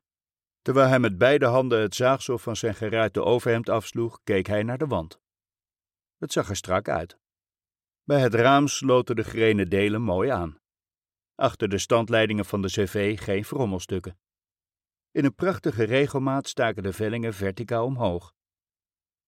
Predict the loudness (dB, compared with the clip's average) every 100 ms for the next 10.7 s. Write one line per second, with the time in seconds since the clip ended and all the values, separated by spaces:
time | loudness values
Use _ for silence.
0 | _ _ 0 0 2 2 0 -2 -2 -2
1 | -4 -2 -4 -6 -6 -2 -2 -4 -6 -6
2 | -4 -6 -6 -6 -8 -14 -20 _ _ _
3 | _ _ _ _ _ _ _ _ 0 2
4 | 2 2 2 4 2 0 0 0 -2 -2
5 | -4 -4 -6 -2 -2 0 -2 -2 -2 -2
6 | -4 -6 -8 -10 -16 _ _ _ _ _
7 | -8 -4 -4 0 0 0 -6 -8 -8 -8
8 | -6 -6 -6 -10 -20 _ _ _ _ _
9 | _ _ _ _ _ _ _ _ -6 -2
10 | 0 0 -2 -2 -2 -2 -8